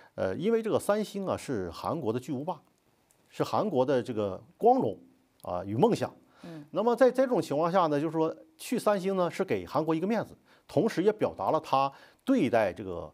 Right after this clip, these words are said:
Speaker 1: 呃，双重的意思，一个是对待这个技术同盟的一种愿景。
Speaker 2: 嗯。
Speaker 1: 啊，他想跟三星、跟韩国、跟各方面儿，呃，发展这个技术同盟。啊，那么同时呢，他也，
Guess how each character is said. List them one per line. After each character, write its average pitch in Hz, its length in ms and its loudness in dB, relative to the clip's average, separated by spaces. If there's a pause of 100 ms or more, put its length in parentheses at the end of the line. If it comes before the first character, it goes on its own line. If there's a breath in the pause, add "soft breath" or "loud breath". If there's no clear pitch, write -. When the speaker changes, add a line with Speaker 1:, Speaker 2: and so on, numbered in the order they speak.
(420 soft breath)
Speaker 1:
呃， 90 380 -6
双 247 240 0
重 104 120 -10
的 104 60 -8
意 110 80 -8
思， - 240 -14
一 123 160 -6
个 254 100 2
是 120 480 -4 (120)
对 196 180 0
待 107 220 0
这 87 80 -12
个 104 60 -10
技 254 260 -2
术 120 160 -4
同 120 200 -2
盟 95 220 -4
的 104 160 0 (300 soft breath)
一 120 100 -8
种 95 220 -2 (260)
愿 160 180 4
景。 92 160 -10 (180)
Speaker 2:
嗯。 175 220 -14 (240)
Speaker 1:
啊， 101 160 -2
他 - 160 0
想 104 240 -2
跟 143 380 0
三 147 240 4
星、 131 340 -2
跟 131 240 -2
韩 - 260 -4
国、 101 180 -4
跟 127 220 -4
各 - 140 0
方 113 160 0
面 117 80 0
儿， 104 120 0 (320 loud breath)
呃， - 80 -14
发 165 180 2
展 87 160 -4
这 110 80 -8
个 104 80 -4
技 233 220 -4
术 104 120 -8
同 107 160 -6
盟。 80 220 -8 (500 soft breath)
啊， 95 200 -4 (320 soft breath)
那 208 80 2
么 226 80 4
同 247 260 2
时 131 220 -2
呢， 160 160 2
他 185 200 0
也， 87 400 -4